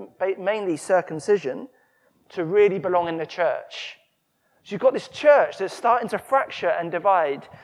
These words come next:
in all of these different ways. A-, and the church of Jesus, of all places, is the place where that kind of thing should never,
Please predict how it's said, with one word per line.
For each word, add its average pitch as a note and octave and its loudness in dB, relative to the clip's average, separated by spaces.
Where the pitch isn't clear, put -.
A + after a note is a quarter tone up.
in E3 -4
all E3+ 2
of D3 0
these E3 -2
different D#3 -6
ways. - -4
A-, F#3 2
and G3 0
the G3+ 0
church C4 2
of G3 4
Jesus, F#3 -2
of D#3 -2
all A#3 6
places, - 0
is E3 -4
the E3+ 2
place F#3+ 4
where E3 2
that G3+ 6
kind G#3 0
of E3+ -8
thing D#3 -6
should C#3 -12
never, D3 -4